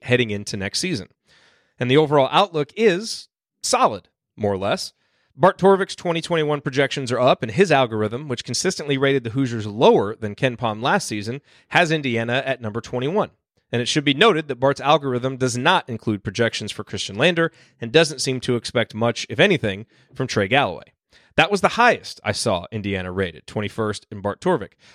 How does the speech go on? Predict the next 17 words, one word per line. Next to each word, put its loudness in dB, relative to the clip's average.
A 2
few 6
other 8
publications -2
had 4
Indiana -2
in -6
one -2
of -6
the -8
final 0
few -4
spots 0
in -6
their -2
top -4
twenty-five, -2